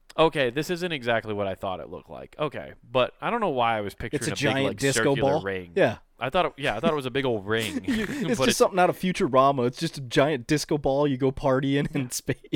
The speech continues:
Speaker 1: That's, that's what I thought. Also, all these pictures of it look like they, they are, like, just photo generated, like, in a three D model. Like, there's
Speaker 2: Yeah.
Speaker 1: not an actual real <laughs> picture of it.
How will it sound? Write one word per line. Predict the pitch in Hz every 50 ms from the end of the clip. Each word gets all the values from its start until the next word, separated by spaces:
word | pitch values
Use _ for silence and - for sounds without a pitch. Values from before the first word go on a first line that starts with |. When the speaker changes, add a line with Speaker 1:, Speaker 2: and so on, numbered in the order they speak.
| -
Speaker 1:
That's, | - 143 - - -
that's | - - - 156 - 185
what | 175 143
I |
thought. | 117 - 151 131 104 92 - - - - - -
Also, | 160 196 196 - 208 196
all | 139 135 151 170
these | 170 175 156 -
pictures | - 165 160 - - - 175 170 156
of | 175 170 165 175
it | 180 165 -
look | 123 135 139 -
like | 147 135 127 - 117 110
they, | 117 90 - -
they | 117 113 113 110 107 107
are, | 107 - 107 110 117 113 107 104 101 110 - 117
like, | 113 104 98 95 104
just | 98 113 110 98 - - _ _ _ _
photo | _ - 123 110 107 110 110
generated, | 104 95 107 104 104 110 110 110 107 110 110 98
like, | 101 98 95 -
in | - 107 98
a | 98 95 90 _ -
three | 110 104 101 104
D | 101 98 95
model. | 92 92 92 92 87 82 78 92 101
Like, | 104 98 -
there's | - - 262
Speaker 2:
Yeah. | 202
Speaker 1:
not | 113 104 107 107 85
an | 101 98 98 98
actual | 98 98 - - 110 101
real | 92 101 104 95
<laughs> | - -
picture | - 143 - - - - 147 -
of | 156 - - - - -
it. | - 143